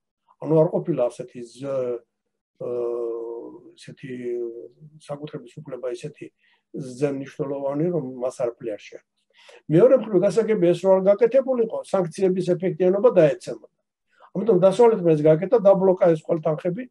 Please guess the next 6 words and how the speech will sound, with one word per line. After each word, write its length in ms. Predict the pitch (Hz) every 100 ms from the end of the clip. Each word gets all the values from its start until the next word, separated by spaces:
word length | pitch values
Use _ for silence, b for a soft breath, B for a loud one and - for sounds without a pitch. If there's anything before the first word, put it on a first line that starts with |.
| _ _ _ _
და 40 | -
აქ 120 | 254
მივადგეთ 500 | 226 226 233 226 269
რუსეთში 640 | 233 185 214 240 240 - 277
დეფოლტის 520 | 185 185 185 185 240
საკითხს. 420 | 143 - _ _